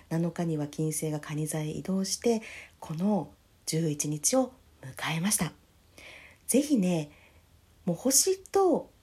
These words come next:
この共に流れてきているこのエネルギーをタロットと共有しながら感じてみていただきたいなっていうふうに思っています。そしてぜひね、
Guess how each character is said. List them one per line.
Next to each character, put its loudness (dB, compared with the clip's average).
こ 0
の 2
共 4
に 0
流 0
れ 2
て -4
き -16
て -2
い 2
る -8
こ -4
の 0
エ -2
ネ 4
ル 0
ギ 6
ー 6
を 4
タ -2
ロ 4
ッ -2
ト 0
と 0
共 4
有 6
し 2
な 4
が 2
ら 0
感 0
じ -2
て -2
み 0
て -2
い 0
た 0
だ -4
き -14
た 0
い 0
な 4
っ 0
て 0
い 6
う 2
ふ 0
う 6
に 4
思 0
っ -2
て -8
い 0
ま 4
す。 2
そ -4
し 0
て 2
ぜ 6
ひ 4
ね、 8